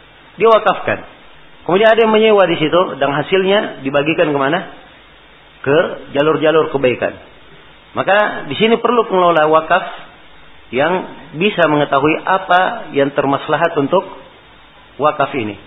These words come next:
dan bagaimana dikembangkan. Maka asalnya pemerintah yang memegangnya. Ya, kalaupun ada orang yang datang, dia melihat ada lembaga tertentu,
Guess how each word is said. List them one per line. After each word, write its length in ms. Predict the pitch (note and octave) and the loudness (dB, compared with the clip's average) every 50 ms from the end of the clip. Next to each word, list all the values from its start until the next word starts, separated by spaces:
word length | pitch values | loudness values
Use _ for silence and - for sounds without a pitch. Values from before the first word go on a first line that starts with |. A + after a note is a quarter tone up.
| - | -6
dan 160 | - A2+ B2+ B2+ | -4 -2 -2 0
bagaimana 680 | B2+ B2+ B2+ B2+ B2+ C3 D3 E3+ G3 - - - - - - - - | -2 0 0 0 0 0 0 -2 -2 -4 -8 -16 -20 -20 -20 -14 -14
dikembangkan. 800 | C#3 - - C3+ B2+ B2 A#2+ A2+ G#2 - F#2+ - - - - - | -14 -6 -4 -2 0 0 0 -2 -2 -6 -8 -8 -10 -16 -18 -10
Maka 240 | - G#2 - C3+ C#3 | -10 -4 -4 -4 -2
asalnya 400 | - E3 F3 F3 F#3 G3+ A3 G#3+ - - - - - - - - - - - | 0 0 0 2 2 0 0 -2 -6 -12 -20 -20 -20 -20 -20 -20 -20 -8 -2
pemerintah 440 | - C#3 D#3 E3 F#3+ G3 F#3 - D#3 | 0 0 2 4 2 2 2 2 0
yang 120 | C#3+ D3 | 0 2
memegangnya. 520 | C#3 C#3 C3+ B2 B2 C3 B2+ A#2+ A2 G2 F#2 - - - - - - - - - - - - - | 0 0 -2 0 0 0 0 0 -2 -4 -4 -8 -12 -20 -20 -20 -20 -20 -20 -20 -20 -20 -20 -14
Ya, 120 | - F#2 - | -14 -4 -2
kalaupun 280 | D#3 F#3+ G3+ A3+ A3+ | -2 0 0 0 2
ada 200 | A3 A3+ A3 G#3+ | 2 2 4 4
orang 280 | A3 G#3 G3+ G3 F#3+ F3+ | 4 6 4 4 2 2
yang 60 | F3 F3 | 2 2
datang, 360 | F3+ E3+ - D#3+ D#3 D#3 D3+ | 2 2 4 2 2 2 2
dia 80 | C#3+ | 2
melihat 320 | D3 D3 D#3 D#3+ D#3 D3 - | 2 2 2 0 0 0 0
ada 160 | - C3+ C3 | 0 -2 0
lembaga 400 | C3+ C#3 C3 C#3 D3 D3+ D3 C#3+ | 0 0 2 2 0 0 0 0
tertentu, 560 | - D3 C3+ - D#3 D3 C#3 - D#3 D#3 D#3 | -2 -4 -2 -2 -2 -2 2 2 0 0 0